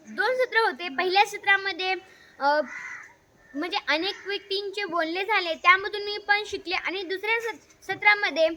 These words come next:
अ, काहींनी नाटक घेतलं, एकांकिका घेतली, गोष्ट घेतली, त्यामध्ये पण मला फार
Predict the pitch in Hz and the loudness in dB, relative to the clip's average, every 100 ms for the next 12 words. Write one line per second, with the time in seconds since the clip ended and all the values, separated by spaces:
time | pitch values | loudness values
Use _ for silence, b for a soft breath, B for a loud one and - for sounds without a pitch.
0 | B 233 B 226 269 285 285 240 370 381 | B -20 B -2 4 4 4 2 2 2
1 | 403 370 294 247 - 320 415 330 349 349 | 2 6 6 6 2 2 -2 2 2 4
2 | 269 226 349 349 - 415 392 339 233 339 | 2 0 -2 -4 2 2 2 -2 -4 -6
3 | 285 370 381 453 339 240 311 294 269 - | 0 0 2 0 0 -2 -2 -6 -6 -12
4 | B - 330 349 392 427 427 415 415 415 | B -4 4 4 4 -2 -2 2 6 6
5 | 381 359 | 8 8